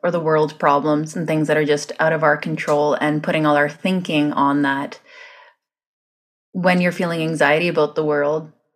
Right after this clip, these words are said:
you have to focus on what's under your control, which ultimately is just yourself, your thinking, your central nervous system.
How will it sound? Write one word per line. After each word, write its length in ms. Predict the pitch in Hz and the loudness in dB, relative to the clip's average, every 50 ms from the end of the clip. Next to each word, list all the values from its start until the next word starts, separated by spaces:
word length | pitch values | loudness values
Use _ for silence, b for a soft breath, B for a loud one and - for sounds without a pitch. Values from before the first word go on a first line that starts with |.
| _ _ _ - | _ _ _ -6
you 160 | 180 185 175 | -4 -2 0
have 220 | 180 180 175 180 - | 2 0 0 0 0
to 60 | 233 | -4
focus 360 | 233 - 180 160 - 160 156 156 | 0 0 -2 0 0 -4 -2 -2
on 120 | 147 147 | 0 0
what's 200 | 143 143 139 - | 0 0 -2 -2
under 180 | 147 143 147 143 | -2 0 0 0
your 200 | 143 143 143 143 | 0 0 -2 -4
control, 540 | - _ - 151 143 - - 151 147 151 160 | -6 _ -8 -8 -8 -4 -4 -2 0 0 0
which 160 | 165 160 - | -2 -2 0
ultimately 420 | 170 170 175 202 190 185 190 190 196 | -2 0 0 -2 -2 -2 -2 0 -2
is 100 | 202 - | 0 -2
just 200 | 214 208 - - | -4 -4 2 0
yourself, 580 | 214 214 - 240 254 247 247 - - - _ _ _ _ | 0 2 4 2 2 2 0 -2 -10 -20 _ _ _ _
your 240 | _ 175 180 180 202 | _ -2 2 2 2
thinking, 720 | 208 - - 190 185 185 - 190 185 185 185 190 196 - - _ _ _ _ | 2 2 0 0 0 -2 -2 -2 -2 0 -2 -2 -6 -8 -12 _ _ _ _
your 160 | _ 165 175 180 | _ -8 -6 0
central 300 | - 208 214 226 214 196 | 0 2 2 2 2 2
nervous 320 | 185 180 175 180 190 - | 2 2 2 0 -2 0
system. 640 | - 185 180 180 - - 185 175 175 180 180 175 | 0 -2 -2 -2 0 0 0 0 2 0 -2 -4